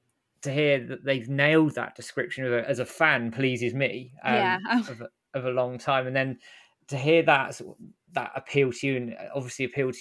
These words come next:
Speaker 1: your passion around that character, it's really,
Speaker 2: Mm-hmm.
Speaker 1: I really enjoy hearing about that. And I think it comes across actually in, um,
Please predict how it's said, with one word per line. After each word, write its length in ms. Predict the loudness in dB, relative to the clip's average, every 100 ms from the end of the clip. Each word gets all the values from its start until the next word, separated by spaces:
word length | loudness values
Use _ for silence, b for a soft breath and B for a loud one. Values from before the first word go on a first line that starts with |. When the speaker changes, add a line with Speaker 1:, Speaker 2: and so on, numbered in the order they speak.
| -10
Speaker 1:
your 80 |
passion 400 | -8 -8 -8 -6
around 320 | -2 0 0 -2
that 160 | -8
character, 380 | 0 0 0 -4
it's 120 | -8
really, 300 | -2 0 0 -4 -14 -14 -12
Speaker 2:
Mm-hmm. 40 |
Speaker 1:
I 280 | -12 -12 -14
really 400 | -6 0 0 0
enjoy 320 | -6 -4 -4 0
hearing 320 | 2 2 0
about 320 | 0 0 2
that. 380 | 0 0 -4 -6
And 320 | -6 -6 -10 -16 _ _ -6
I 60 | 0
think 180 | 0 0
it 80 |
comes 240 | 0 0 0
across 360 | 0 2 2
actually 540 | -2 -6 -10 -8 -8 -6
in, 260 | -6 -4 -2
um, 460 | -2 -2 -6 -8